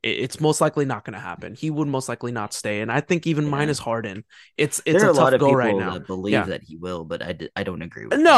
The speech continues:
Speaker 1: I,
Speaker 2: But,
Speaker 1: I
Speaker 2: but,
Speaker 1: don't.
Speaker 2: yeah,
Speaker 1: Yeah,
Speaker 2: yeah.
Speaker 1: yeah, no, we're not gonna go into too much
Speaker 2: Mm-hmm.
Speaker 1: depth on, on, on that. I just wanted to put out my statement of, like, I
Speaker 2: Yeah,
Speaker 1: even
Speaker 2: yeah.
Speaker 1: think minus the Harden situation,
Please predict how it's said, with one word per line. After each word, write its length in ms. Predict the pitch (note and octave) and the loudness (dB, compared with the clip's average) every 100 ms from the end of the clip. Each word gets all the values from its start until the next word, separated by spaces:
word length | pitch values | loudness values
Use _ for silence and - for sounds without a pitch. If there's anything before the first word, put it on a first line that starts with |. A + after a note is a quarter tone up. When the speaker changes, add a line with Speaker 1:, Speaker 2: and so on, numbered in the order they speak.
| G3 | 8
Speaker 1:
I, 180 | F#3 | 8
Speaker 2:
But, 80 | G#3+ | 6
Speaker 1:
I 80 | G#3 | 6
Speaker 2:
but, 60 | A3+ | 6
Speaker 1:
don't. 240 | A#3 A3+ | 4 2
Speaker 2:
yeah, 80 | - | 0
Speaker 1:
Yeah, 20 | |
Speaker 2:
yeah. 300 | G3+ G3+ A#2 - - A3+ D#3+ | 4 4 2 -4 0 2 4
Speaker 1:
yeah, 40 | |
no, 200 | D3 F3 | 4 2
we're 100 | D#3 | 2
not 120 | A3 | 0
gonna 120 | A#3+ G#3+ | 0 0
go 120 | G#3 | -2
into 120 | F#3 | -2
too 40 | G3 | -6
much 100 | E3+ | -4
Speaker 2:
Mm-hmm. 40 | |
Speaker 1:
depth 160 | F3+ F3+ | -4 -4
on, 120 | D#3+ | -6
on, 180 | D3+ D3 | -6 -8
on 180 | C3+ C#3+ | -8 -2
that. 180 | D#3+ C3 | -2 -2
I 80 | |
just 160 | C3+ D3+ | -6 -6
wanted 240 | D#3+ C#3 C3 | -4 -4 -6
to 60 | - | -4
put 120 | F3 | -2
out 120 | C3+ | -2
my 100 | B2 | -4
statement 460 | A#2 - C#3+ - B2 | -8 -6 -6 -6 -6
of, 100 | A#2 | -6
like, 280 | A2+ A2+ - | -4 -6 -4
I 100 | C3 | -2
Speaker 2:
Yeah, 60 | |
Speaker 1:
even 160 | D3 C#3 | -2 -4
Speaker 2:
yeah. 60 | B2 | -6
Speaker 1:
think 120 | B2 | -6
minus 240 | B2 B2+ | -6 -6
the 80 | B2 | -4
Harden 320 | B2+ C3 B2 | -2 0 -4
situation, 880 | G#2+ - C3+ A#2+ A#2 E3 - G#2 G#2+ | -8 -10 -8 -4 -2 0 -2 -8 -14